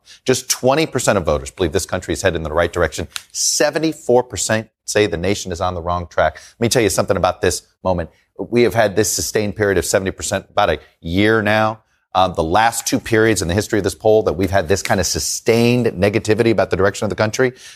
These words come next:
was before the ninety-two election and before the twenty oh eight election. Both of those changed the party controlling the White House. Now, let's get into more of the poll. Biden's job rating sits at just forty-three percent, about where it's been since the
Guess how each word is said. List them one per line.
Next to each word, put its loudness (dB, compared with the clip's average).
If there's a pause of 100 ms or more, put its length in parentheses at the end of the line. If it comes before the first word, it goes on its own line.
was 0
before 0
the -2
ninety-two 2
election 0 (140)
and -8
before 0
the 2
twenty -2
oh 2
eight 2
election. -6 (260)
Both 0
of 0
those -2
changed -4
the 0
party -2
controlling -10 (120)
the -6
White 2
House. -8 (260)
Now, 2 (220)
let's 0
get 2
into -2
more 0
of 0
the -4
poll. 0 (240)
Biden's 0
job 2
rating 0 (260)
sits -2
at -6
just -2
forty-three 0
percent, -2 (200)
about 0
where 0
it's -2
been -2
since -4
the 0